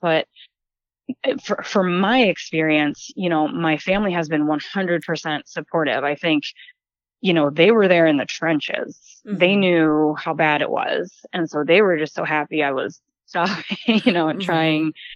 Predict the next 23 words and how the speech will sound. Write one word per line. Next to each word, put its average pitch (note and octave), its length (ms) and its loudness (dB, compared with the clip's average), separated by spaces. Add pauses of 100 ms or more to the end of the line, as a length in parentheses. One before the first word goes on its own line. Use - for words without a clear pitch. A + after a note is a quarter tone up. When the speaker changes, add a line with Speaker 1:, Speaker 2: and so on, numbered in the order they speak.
(260)
Speaker 1:
to G3 120 0
get D#3+ 220 0
better. D#3+ 460 2 (880)
Um, - 440 -4 (100)
you F#3 160 0
know, E3 120 2
I've D#3 140 0
had E3+ 240 -4
friends E3+ 360 -2
that E3+ 100 2
I D#3 140 0
have E3+ 140 -2
been E3+ 160 -2
friends F3 280 -6
with E3+ 160 -2
since E3 500 -6
high F#3 200 -2
school. D3+ 800 0
Um, D3+ 180 -2
my D3+ 100 -2
friend E3+ 220 -6
Christy D#3 600 -2
is D#3 160 -8